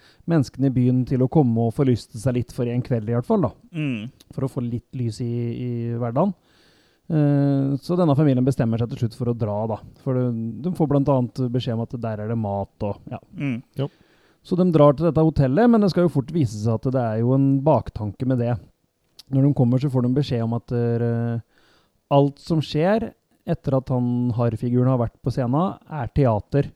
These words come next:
Speaker 1: Så
Speaker 2: Ah.
Speaker 1: uansett hvor du går hen, så er det skuespillere, og, og,
Speaker 2: Ah, ja, ja.
Speaker 1: og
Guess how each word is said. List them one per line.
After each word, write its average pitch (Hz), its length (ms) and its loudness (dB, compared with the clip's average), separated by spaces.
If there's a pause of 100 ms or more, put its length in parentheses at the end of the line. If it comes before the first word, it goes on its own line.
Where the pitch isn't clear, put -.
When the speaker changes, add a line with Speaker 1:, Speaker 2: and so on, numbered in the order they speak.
(400)
Speaker 1:
Så 120 80 -4
Speaker 2:
Ah. 139 160 6
Speaker 1:
uansett 151 320 6
hvor 123 160 -2
du 135 100 4
går 120 360 2
hen, 202 160 2 (180)
så - 180 0
er 110 60 0
det 113 80 0
skuespillere, 113 640 -2
og, 143 300 -2
og, 131 100 -4
Speaker 2:
Ah, 127 80 2
ja, - 80 0
ja. 208 60 -4
Speaker 1:
og 151 100 -2